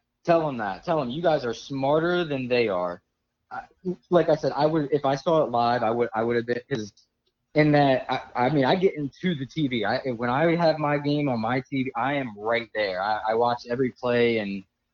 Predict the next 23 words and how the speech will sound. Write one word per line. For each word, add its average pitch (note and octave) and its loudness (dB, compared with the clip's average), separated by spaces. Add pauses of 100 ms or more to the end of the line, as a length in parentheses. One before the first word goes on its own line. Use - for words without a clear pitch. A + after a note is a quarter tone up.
(1300)
I'm, C3+ 2
I'm C3+ 2
happy B2 0
that G#2+ 0
I, G#2 0
I G#2+ -2
wasn't G#2 -2
watching F#2+ -2
it F#2 -8
live F2+ 0
that F2 -6
day. F2+ -6
Um, F#2+ -2 (800)
but D3 2
then, D#3 4
okay, B2 -2
okay. A2+ -4 (440)
Ah, C#3+ -4 (540)
all C3 4
right. A#2+ 0 (440)
Happened C#3 2
that C#3 0
time, A#2 0